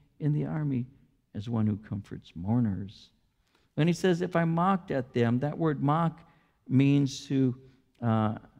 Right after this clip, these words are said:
it, it's a word, I don't think the word mock is translated, the way that we would interpret it today is not exactly what the meaning was. When it, when it says, "If I mocked at them,"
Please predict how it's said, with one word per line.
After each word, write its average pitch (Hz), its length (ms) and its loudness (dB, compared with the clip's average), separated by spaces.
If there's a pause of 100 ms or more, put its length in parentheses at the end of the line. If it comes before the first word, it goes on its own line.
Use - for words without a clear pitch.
(680)
it, 160 480 -6
it's 160 160 -2
a 175 80 -2
word, 196 180 2
I 190 120 2
don't 208 160 -4
think 196 160 0
the 165 60 -2
word 151 260 0
mock 139 320 0
is 120 100 -2
translated, 135 760 0 (1800)
the 127 100 0
way 165 200 2
that 160 180 0
we 135 100 2
would 131 220 4
interpret 127 420 2
it 113 140 -2
today 113 360 2
is 104 240 -2
not 123 180 0
exactly 117 520 -4
what 101 200 -4
the 104 60 -2
meaning 107 300 2
was. 95 240 -4
When 120 140 2
it, 110 80 0 (320)
when 151 140 2
it 151 80 -4
says, 156 220 -2
"If 147 120 -2
I 135 60 4
mocked 156 300 0
at 117 120 -2
them," 120 240 0